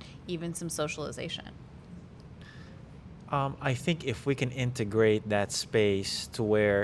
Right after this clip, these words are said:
Speaker 2: it d-, just does not, um, relate to the patient, but relate to the staff as well. Like, if you think about it, um, for us working professionals, you know, um, there's building, medical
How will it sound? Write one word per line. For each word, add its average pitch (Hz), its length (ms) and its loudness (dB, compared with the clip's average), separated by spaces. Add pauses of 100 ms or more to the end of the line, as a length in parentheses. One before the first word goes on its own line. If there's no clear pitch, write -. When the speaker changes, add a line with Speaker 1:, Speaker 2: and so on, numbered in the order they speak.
Speaker 2:
it 110 180 -2 (260)
d-, 110 80 -10 (360)
just 123 360 2
does 110 220 2
not, 104 320 4 (280)
um, 98 420 0 (920)
relate 113 420 4
to - 80 -4
the 101 120 2
patient, 104 500 0 (260)
but 104 220 6 (200)
relate 110 420 4
to - 60 -6
the 98 120 0
staff 101 400 0
as 98 140 -2
well. 98 400 2
Like, 120 180 -2
if 113 80 -6
you - 40 -12
think 135 200 -2
about 92 320 0
it, 90 120 -2 (140)
um, 98 320 0 (640)
for - 260 2
us - 520 4 (200)
working 117 380 2
professionals, 101 840 0
you 117 60 0
know, 98 280 0 (160)
um, 98 400 2 (140)
there's 117 260 6
building, 113 540 4
medical 104 540 0